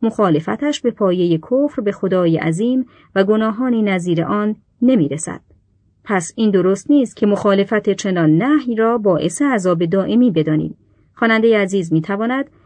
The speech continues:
به بحث افعال که در تفسیر آیه دویست و شانزده تا دویست و هجده سوره بقره داشتیم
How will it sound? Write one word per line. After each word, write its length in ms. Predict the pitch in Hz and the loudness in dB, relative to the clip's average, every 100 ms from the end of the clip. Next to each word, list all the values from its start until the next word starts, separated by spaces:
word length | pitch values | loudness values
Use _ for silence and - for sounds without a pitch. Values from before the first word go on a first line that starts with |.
| _ | _
به 100 | - | -2
بحث 400 | 180 202 196 - 196 196 | 0 0 -2 -4 -4 -2
افعال 680 | 190 170 - - 180 240 302 - _ | -4 -6 -8 -4 -2 0 -2 -6 _
که 120 | - 208 | 0 2
در 160 | 196 | 2
تفسیر 600 | 170 202 190 - 202 190 | 0 -4 -6 -2 0 2
آیه 640 | - 180 156 156 196 254 277 _ _ - | 2 2 2 2 2 0 0 _ _ 2
دویست 380 | 185 190 - | 2 2 -2
و 60 | 185 | -4
شانزده 720 | - 202 170 147 160 240 277 | -2 0 2 0 -2 -4 -4
تا 180 | - 254 | -2 -2
دویست 380 | 233 233 233 - | 0 -2 -4 0
و 40 | |
هجده 480 | 214 202 175 190 302 | 2 2 0 0 -2
سوره 440 | 311 240 196 175 170 | -2 -2 0 0 0
بقره 400 | 190 185 190 196 | -2 -2 -2 0
داشتیم 640 | 208 208 - 240 156 - | 0 -2 -2 -2 -2 -4